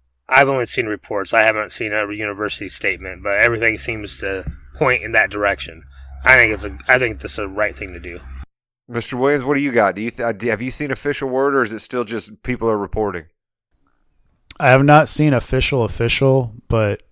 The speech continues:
Speaker 3: from what I've heard, it's almost a done deal. So, uh, yeah, a lot of the players love him, seem to respect him, and he's a really good recruiter. And, uh,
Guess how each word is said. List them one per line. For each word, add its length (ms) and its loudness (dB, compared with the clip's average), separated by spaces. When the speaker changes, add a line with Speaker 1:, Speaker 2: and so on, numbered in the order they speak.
Speaker 3:
from 300 -6
what 180 2
I've 200 2
heard, 260 2
it's 180 -8
almost 400 -6
a 40 -4
done 280 -6
deal. 400 -6
So, 440 -10
uh, 380 -10
yeah, 220 8
a 20 4
lot 440 4
of 160 -4
the 60 2
players 480 6
love 300 8
him, 340 4
seem 220 -2
to 100 2
respect 400 2
him, 220 2
and 140 -2
he's 180 -2
a 80 2
really 260 2
good 120 0
recruiter. 600 2
And, 400 -2
uh, 460 2